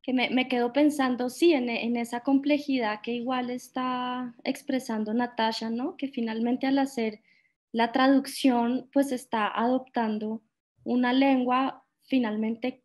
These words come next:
colonizadora, ¿no? Entonces ahí uno empieza como a, a entrar casi que en un montón de contradicciones en esa traducción. No sé, Hugo, ¿qué quieras agregar sobre lo que estaba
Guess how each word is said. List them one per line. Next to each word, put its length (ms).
colonizadora, 920
¿no? 360
Entonces 540
ahí 300
uno 580
empieza 600
como 280
a, 300
a 80
entrar 480
casi 280
que 80
en 80
un 100
montón 380
de 100
contradicciones 1120
en 200
esa 260
traducción. 680
No 160
sé, 180
Hugo, 340
¿qué 160
quieras 560
agregar 680
sobre 300
lo 140
que 100
estaba 580